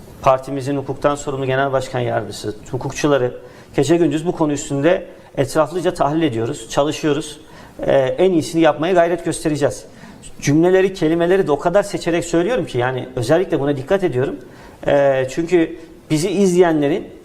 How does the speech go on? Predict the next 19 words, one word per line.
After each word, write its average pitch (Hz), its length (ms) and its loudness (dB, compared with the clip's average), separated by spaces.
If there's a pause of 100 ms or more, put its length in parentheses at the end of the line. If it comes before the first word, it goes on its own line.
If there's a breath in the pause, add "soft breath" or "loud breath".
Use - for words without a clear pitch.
bizim 147 340 0
duygularımızı, 175 680 4
yapmak 151 420 2
istediğimizi 156 840 0
aslında 151 360 -4
toplumda 156 680 0 (220 loud breath)
hem 190 280 -2
onların 180 440 4
hem 160 200 -2
Türkiye'nin 185 400 0
faydasına 147 500 0
olacak 139 280 0
şekilde 151 360 -4
bir 147 60 -2
gayrette 151 380 2
olduğumuzu 165 360 0
anlamalarını 160 560 2
istiyorum. - 380 -4 (840 loud breath)
E, 131 420 2